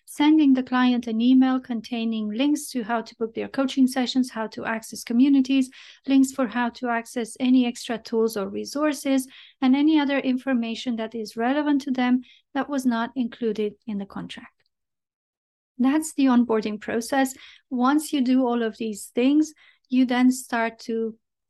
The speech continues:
coach this person and give them the most transformational experience of their lives,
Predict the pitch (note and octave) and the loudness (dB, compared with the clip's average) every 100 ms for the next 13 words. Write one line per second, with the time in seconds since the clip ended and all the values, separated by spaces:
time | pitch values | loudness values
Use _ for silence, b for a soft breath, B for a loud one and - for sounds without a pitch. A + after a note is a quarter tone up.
0 | _ _ - E4 E4+ - C#4+ C4 - C4 | _ _ -2 0 0 -4 -4 -4 0 0
1 | C4+ A#3+ A3+ A#3 A3+ C4 A3+ A3+ A3 A#3 | 0 0 -2 -4 -4 -2 -2 -2 -4 -4
2 | A3+ - _ - D4 D4 D4 C4+ C4 A#3+ | -4 -10 _ -8 -2 -2 -2 -2 -2 -2
3 | B3+ A#3 A3+ - B3 A#3 A3 A3 G#3+ G3+ | -4 -4 -8 -8 -6 -4 -6 -6 -8 -6
4 | G#3+ B3+ D#4 B3 B3 B3+ | -4 -2 0 2 2 0